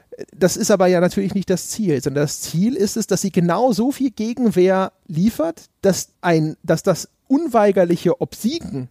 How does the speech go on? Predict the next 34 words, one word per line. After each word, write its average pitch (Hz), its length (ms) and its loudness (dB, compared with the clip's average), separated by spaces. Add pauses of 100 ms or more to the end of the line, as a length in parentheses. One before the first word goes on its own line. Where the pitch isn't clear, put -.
ja, 143 260 -2
auf - 180 -4
das 180 140 0
es 175 120 -8
immer 254 180 0
hinauslaufen 175 880 2
wird 147 300 -4
für, - 600 -4 (220)
äh, 151 100 -4
das 156 180 -6
Spiel 170 280 -4
oder 165 200 0
auch - 200 0
da 165 180 2
wieder 180 140 0
in 160 80 -2
den 156 80 -2
aller, 180 200 2
allermeisten 151 600 0
Fällen, 165 340 0
dass 170 140 0
sich 180 100 -6
das 180 160 -2
befriedigend 170 600 -4
anfühlt. 185 580 0 (500)
Wenn 151 140 4
es - 220 0
zu - 260 -4
einfach 233 560 0
wird, 240 380 -2
ja, 202 280 -2 (320)
dann 170 160 4
fehlt 208 360 0
offensichtlich 175 680 -2